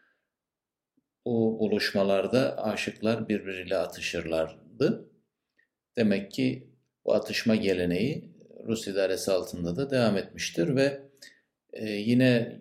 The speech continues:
Gürciyev'den, a, öğrendiğimize göre o dönemde aşıklar, e,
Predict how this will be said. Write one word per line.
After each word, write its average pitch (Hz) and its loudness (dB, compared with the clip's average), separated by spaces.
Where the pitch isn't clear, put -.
Gürciyev'den, 113 4
a, 95 -4
öğrendiğimize 104 2
göre 95 2
o 104 0
dönemde 98 0
aşıklar, - -4
e, 50 -14